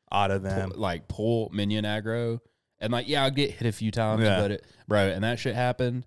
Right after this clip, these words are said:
Speaker 1: And you
Speaker 2: And
Speaker 1: were
Speaker 2: it's
Speaker 1: quarter
Speaker 2: like
Speaker 1: H-, you had, or three quarters H P.
Speaker 2: Yeah.
Speaker 1: Yeah, you lost
Speaker 2: And
Speaker 1: a quarter
Speaker 2: usually you can
Speaker 1: H P.
Speaker 2: do that, and, like, you might get poked once by them
Speaker 1: Yeah.
Speaker 2: and then take some minion damage, and you're
Speaker 1: Yeah,
Speaker 2: three
Speaker 1: you gotta be
Speaker 2: quarters
Speaker 1: careful
Speaker 2: health.
Speaker 1: with that shit.
Speaker 2: Bro.
Speaker 1: Yeah, bro.
Speaker 2: I did
Speaker 1: They
Speaker 2: that,
Speaker 1: hit.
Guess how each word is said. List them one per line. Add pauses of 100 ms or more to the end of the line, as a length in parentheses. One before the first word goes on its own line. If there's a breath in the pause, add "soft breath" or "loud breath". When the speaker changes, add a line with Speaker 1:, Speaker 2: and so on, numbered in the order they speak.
Speaker 1:
And
you
Speaker 2:
And
Speaker 1:
were
Speaker 2:
it's
Speaker 1:
quarter
Speaker 2:
like
Speaker 1:
H-,
you
had,
or (180)
three
quarters
H
P.
Speaker 2:
Yeah.
Speaker 1:
Yeah,
you
lost
Speaker 2:
And
Speaker 1:
a
quarter
Speaker 2:
usually
you
can
Speaker 1:
H
P.
Speaker 2:
do
that,
and,
like,
you
might
get
poked
once
by
them
Speaker 1:
Yeah.
Speaker 2:
and
then
take
some
minion
damage,
and
you're (260)
Speaker 1:
Yeah,
Speaker 2:
three
Speaker 1:
you
gotta
be
Speaker 2:
quarters
Speaker 1:
careful
Speaker 2:
health.
Speaker 1:
with
that
shit.
Speaker 2:
Bro. (420)
Speaker 1:
Yeah,
bro.
Speaker 2:
I
did
Speaker 1:
They
Speaker 2:
that,
Speaker 1:
hit.